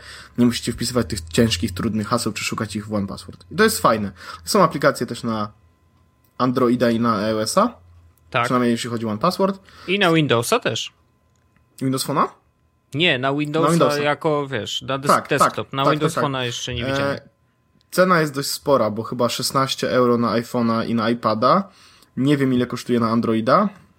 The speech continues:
Speaker 1: e, bo nie mam. E, i na
Speaker 2: Jest do
Speaker 1: Maca
Speaker 2: spróbowania za darmo,
Speaker 1: A,
Speaker 2: na
Speaker 1: okej.
Speaker 2: pewno,
Speaker 1: Aha, to jest tylko
Speaker 2: ale
Speaker 1: reader, z tego co pamiętam. A w przypadku Maca to jest chyba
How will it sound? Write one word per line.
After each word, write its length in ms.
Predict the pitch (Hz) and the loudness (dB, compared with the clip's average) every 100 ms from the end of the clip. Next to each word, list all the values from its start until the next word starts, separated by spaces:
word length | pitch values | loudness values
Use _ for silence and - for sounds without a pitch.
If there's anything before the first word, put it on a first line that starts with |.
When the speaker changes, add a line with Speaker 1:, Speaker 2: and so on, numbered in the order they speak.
| - - _ _ | -20 -20 _ _
Speaker 1:
e, 260 | 101 101 98 | -8 -6 -4
bo 120 | 107 | -2
nie 120 | 107 | -2
mam. 260 | 104 147 208 - _ _ _ _ _ _ _ - | 0 0 -2 -6 _ _ _ _ _ _ _ -14
E, 160 | 113 110 | -10 -8
i 120 | 135 | -2
na 120 | 143 | 0
Speaker 2:
Jest 120 | 139 | 2
do 60 | 147 | 2
Speaker 1:
Maca 120 | 165 160 | 2 2
Speaker 2:
spróbowania 600 | 190 190 175 180 160 147 | 2 2 2 2 2 0
za 120 | 135 | -2
darmo, 480 | 120 113 107 113 127 | -2 -2 -2 -4 -2
Speaker 1:
A, 40 | |
Speaker 2:
na 80 | 151 | -2
Speaker 1:
okej. 200 | 131 127 | -2 0
Speaker 2:
pewno, 60 | 156 175 | 2 2
Speaker 1:
Aha, 60 | |
to 60 | 160 | 2
jest 120 | 175 | 0
tylko 140 | 190 202 | 0 2
Speaker 2:
ale 80 | 185 | 4
Speaker 1:
reader, 240 | 131 117 | 2 -2
z 40 | |
tego 160 | - 120 | -6 -8
co 100 | - | -8
pamiętam. 300 | 113 120 113 - - - _ _ _ - - - | -10 -10 -12 -16 -20 -20 _ _ _ -20 -20 -6
A 140 | 120 139 | 0 0
w 60 | - | 0
przypadku 680 | - 185 185 - 180 175 175 - _ _ - | 0 2 2 2 4 4 2 -6 _ _ -4
Maca 320 | 151 185 185 | 0 2 2
to 60 | 170 | -2
jest 100 | 165 | -2
chyba 140 | 156 | -2